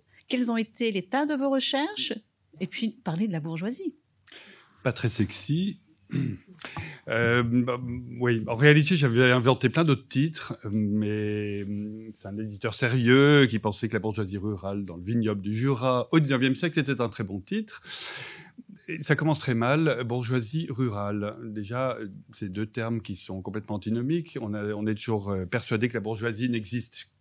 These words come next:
Speaker 2: que, qu'en ville. Elle a été beaucoup étudiée en ville, jamais à la campagne.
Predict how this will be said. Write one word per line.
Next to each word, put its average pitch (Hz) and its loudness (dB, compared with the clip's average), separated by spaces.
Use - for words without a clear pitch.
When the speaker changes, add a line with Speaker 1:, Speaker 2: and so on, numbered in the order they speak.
Speaker 2:
que, 98 -4
qu'en 104 -4
ville. 127 2
Elle 104 -6
a 101 -6
été 98 -10
beaucoup 147 0
étudiée 117 0
en 107 0
ville, 160 0
jamais 143 4
à 147 4
la 120 2
campagne. 113 -4